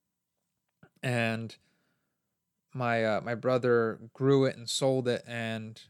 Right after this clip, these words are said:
l-, later stopped because of the woman he was with was just, just made him stop. So the problem with that is, is that if he continued, he would probably have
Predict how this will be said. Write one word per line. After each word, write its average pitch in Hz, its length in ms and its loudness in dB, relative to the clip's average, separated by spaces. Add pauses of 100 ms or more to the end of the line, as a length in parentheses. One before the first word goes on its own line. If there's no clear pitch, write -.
(120)
l-, 127 200 -10
later 135 480 0
stopped 120 600 -6
because 117 360 -8
of 107 120 -8
the 107 80 -12
woman 131 320 -6
he 120 120 -8
was 113 180 -6
with 113 380 -6
was 113 200 -12
just, - 440 -10 (180)
just - 180 -8
made 120 200 -2
him 104 100 -10
stop. - 400 -10 (1200)
So 120 560 2 (720)
the 135 100 -4
problem 175 640 2
with 120 160 -6
that 120 280 0
is, 120 340 -2
is 123 200 -10
that 123 180 -2
if 131 200 -14
he 160 140 -2
continued, 151 680 0
he 156 120 -2
would 185 200 -2
probably 220 480 0
have 190 260 2